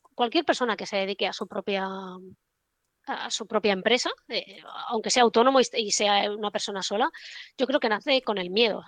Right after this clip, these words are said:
es un miedo constante a la incertidumbre, pero bueno, pues al final si el trading es lo que te gusta, tienes que ir superándolos, ¿no? Como tú dices, y, y sobre todo el aprender a dejar correr las ganancias,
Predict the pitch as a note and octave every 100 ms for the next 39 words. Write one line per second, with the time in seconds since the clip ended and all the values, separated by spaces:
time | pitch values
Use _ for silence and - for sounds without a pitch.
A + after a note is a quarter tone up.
0 | - A3 A3+ A3+ G#3+ A#3 A#3+ G3 - A#3+
1 | A#3 F#3+ F3 G3 G3 G#3 F#3 G3 A#3 B3
2 | G3 F#3+ - _ _ _ _ _ _ _
3 | - A3+ A3 G3+ - _ _ _ _ C#4+
4 | A#3+ - - G3+ G#3+ G#3+ G#3+ A3 G#3+ G#3
5 | G3 A3 A3+ G#3+ A3 G#3 G#3+ G#3+ - B3+
6 | G#3+ - G3+ - G3 F#3+ G#3 G3+ F#3 F#3+
7 | G#3 G#3+ F#3+ G3+ F#3+ F3+ B3 - F#3+ E3+
8 | E3+ _ _ _ _ _ _ _ _ _
9 | C4 - B3 A3+ A3 C4+ C#4 C4+ F4 A3+
10 | G3+ G3 G3+ C#4 D4 F#3+ - B3 G#3 G3
11 | A3+ A#3 G3 F#3 C#4+ -